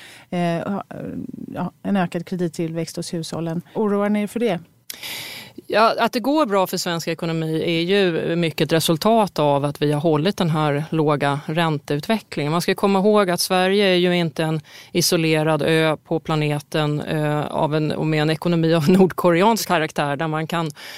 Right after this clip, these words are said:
Speaker 2: så att säga, styra allting i detalj. Utan vi har att förhålla oss till att omvärlden har haft ett lågt inflationstryck i, i kölvattnet av finanskriserna. Eh,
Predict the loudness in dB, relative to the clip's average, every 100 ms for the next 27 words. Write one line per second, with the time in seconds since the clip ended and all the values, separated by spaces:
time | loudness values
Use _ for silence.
0 | -10 -4 0 0 2 2 4 4 0 -2
1 | -2 -2 -2 0 2 2 2 2 2 4
2 | 4 4 4 2 -2 -4 -2 0 0 0
3 | 0 0 -2 -4 -4 0 0 2 2 2
4 | 2 0 -2 -8 -20 -20 -4 0 0 0
5 | -2 0 0 0 -4 -6 -4 -4 -4 -6
6 | -6 -2 -4 -2 -2 -4 -2 -2 -2 -2
7 | 0 0 0 -2 -4 -6 -4 -4 -2 -2
8 | -2 -2 -2 0 0 0 -2 -8 -20 -18
9 | -14